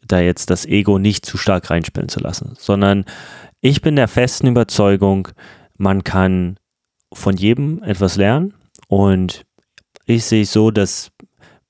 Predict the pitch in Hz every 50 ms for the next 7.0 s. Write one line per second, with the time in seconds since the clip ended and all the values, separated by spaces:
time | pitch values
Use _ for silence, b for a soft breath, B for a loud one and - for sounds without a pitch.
0 | _ _ _ _ _ _ _ _ _ _ _ _ _ _ - 113 98 98 95 101
1 | 110 113 113 127 120 - - 120 107 104 107 101 98 107 110 117 117 117 120 127
2 | 135 147 156 147 147 170 - - _ _ _ _ - 92 95 107 131 143 147 -
3 | - 98 95 87 - - 90 92 90 87 90 - 60 67 90 90 90 87 87 87
4 | 85 85 - - - _ _ _ _ _ - - - 95 92 - - - 101 95
5 | - - 98 92 - 107 98 - - 135 123 113 - - 90 82 - 87 90 101
6 | 110 110 - - - 98 101 - - - - 95 95 - - 95 92 - -